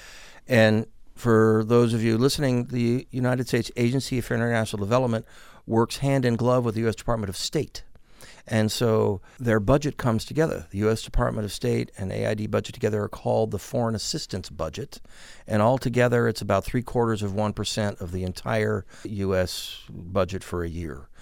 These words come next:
And, uh, what's curious is the Department of State has fifty thousand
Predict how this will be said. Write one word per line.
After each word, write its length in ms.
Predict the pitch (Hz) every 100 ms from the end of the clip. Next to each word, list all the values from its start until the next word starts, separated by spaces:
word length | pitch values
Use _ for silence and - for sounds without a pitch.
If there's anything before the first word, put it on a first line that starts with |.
| - - - -
And, 480 | 98 98 98 95 - - - - - -
uh, 60 | -
what's 240 | 104 90
curious 520 | - 175 165 113 98 -
is 160 | 90
the 80 | 98
Department 380 | - 139 135 107
of 60 |
State 400 | - - 175 127
has 240 | - 92 -
fifty 340 | - 113 -
thousand 840 | 95 98 98 101 92 90 78 71